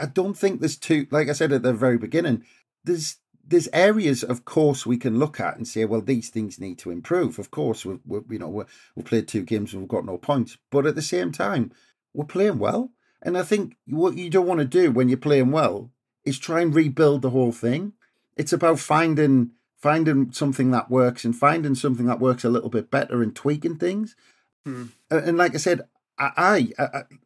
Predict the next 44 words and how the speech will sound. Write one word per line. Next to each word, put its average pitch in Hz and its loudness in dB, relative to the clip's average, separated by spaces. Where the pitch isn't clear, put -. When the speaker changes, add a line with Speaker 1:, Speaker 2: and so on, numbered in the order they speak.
Speaker 1:
I 147 -2
was, 165 -2
I 151 -4
was 156 -2
actually 185 -2
staggered 156 -2
that 107 0
he 120 -6
didn't 131 -2
go 131 2
into 120 2
the 107 -6
Preston 131 -4
game 107 -6
because 156 -2
of 170 -2
the, 117 -4
there 175 -2
were 170 -2
so 208 2
many 208 0
good 180 2
things 175 -2
that 110 -4
came 127 2
out 120 2
of - -8
the 120 0
Ipswich 147 -6
game. 82 -8
I 156 0
was 160 0
staggered 208 -2
that 127 0
he 127 -4
didn't 143 0
just 139 -4
speak 160 -2
to 151 -2
the 127 2
players 127 0
and 120 0
say, 139 0
"Look, 165 -2